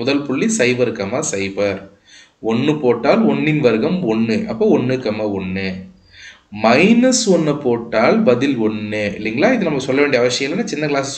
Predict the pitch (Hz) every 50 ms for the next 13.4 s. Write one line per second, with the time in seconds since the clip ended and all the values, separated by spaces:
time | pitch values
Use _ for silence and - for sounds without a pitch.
0 | 127 117 113 117 113 - 123 117 - - 104 98 - - - - - - - _
1 | - 110 113 120 135 156 165 156 156 151 139 147 170 190 180 135 131 135 135 127
2 | 135 135 143 127 - 113 113 127 170 226 220 - - 147 - - - - 156 131
3 | 117 104 98 98 95 98 98 98 98 95 92 - - - - - - - - -
4 | - - - 185 214 254 208 - 139 139 139 127 123 123 120 123 131 135 127 -
5 | 107 110 131 143 135 107 95 92 92 92 92 92 92 92 - - - - _ _
6 | _ - - - _ _ - 117 127 147 160 165 160 151 147 143 135 135 143 143
7 | 139 127 123 120 120 120 127 127 117 107 104 98 98 98 101 104 113 117 127 113
8 | 135 131 139 135 - - 233 311 - - - - 113 113 120 127 151 175 196 208
9 | 214 202 190 160 147 131 127 120 117 110 110 107 107 104 - 123 123 120 113 113
10 | 110 110 - - 262 320 311 - 131 117 117 117 113 110 110 113 - 113 101 95
11 | - - - 117 131 185 220 214 143 139 143 143 135 131 123 120 123 123 135 127
12 | 120 113 117 113 110 110 113 104 104 117 151 214 220 - 110 104 101 98 98 92
13 | 92 92 92 98 95 92 92